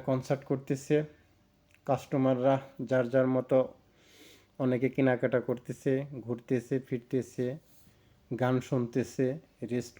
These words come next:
করতেছে। এই ধরনের দৃশ্য আমাদের বাংলাদেশে নাই, সেই জন্য ভিডিওটা তুলে ধরলাম, যাতে আমাদের বাংলাদেশি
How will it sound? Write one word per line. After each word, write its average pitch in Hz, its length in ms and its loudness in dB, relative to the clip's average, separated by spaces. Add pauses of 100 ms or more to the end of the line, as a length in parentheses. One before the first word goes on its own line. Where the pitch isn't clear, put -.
করতেছে। 123 520 -4 (920)
এই 131 140 0
ধরনের 127 300 0 (100)
দৃশ্য 131 240 -2 (640)
আমাদের 127 280 -2 (100)
বাংলাদেশে 127 520 0 (100)
নাই, 110 140 -2 (1400)
সেই 127 220 -2
জন্য 127 140 0 (140)
ভিডিওটা 127 380 0
তুলে 127 240 0
ধরলাম, 120 280 -2 (360)
যাতে 123 220 -2 (280)
আমাদের 117 300 -4
বাংলাদেশি 123 380 -2